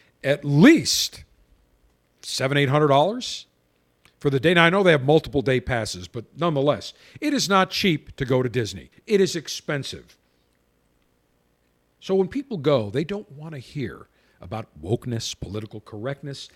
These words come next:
They want to be there for one and only one reason. They want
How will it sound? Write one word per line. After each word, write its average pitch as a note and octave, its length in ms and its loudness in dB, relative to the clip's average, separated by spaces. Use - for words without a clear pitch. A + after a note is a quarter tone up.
They - 100 -16
want B3+ 200 -8
to A#3+ 40 -6
be G3 160 -6
there G3 160 0
for C#3+ 140 -4
one D#3+ 440 -2
and C3 140 -8
only C#3+ 200 -4
one C3+ 220 -4
reason. A#2+ 460 -8
They D3+ 100 -12
want G#3+ 420 -12